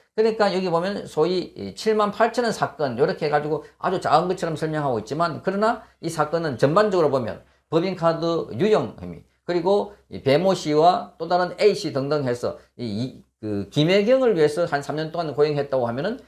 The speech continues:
그게 전반적으로 인건비와 또 김혜경의 뭐 자동차 운전사, 운전기사 등등해서 아주 많은, 어,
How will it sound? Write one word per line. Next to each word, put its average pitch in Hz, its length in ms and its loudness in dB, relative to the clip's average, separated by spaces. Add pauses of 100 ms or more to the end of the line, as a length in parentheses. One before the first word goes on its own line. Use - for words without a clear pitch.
(180)
그게 196 500 0
전반적으로 156 600 0
인건비와 117 920 -2
또 156 260 -2
김혜경의 160 640 -2
뭐 123 120 -2
자동차 160 440 0
운전사, 139 880 0 (120)
운전기사 135 540 -6 (320)
등등해서 160 580 0 (160)
아주 - 160 0
많은, 196 500 0
어, 117 320 -6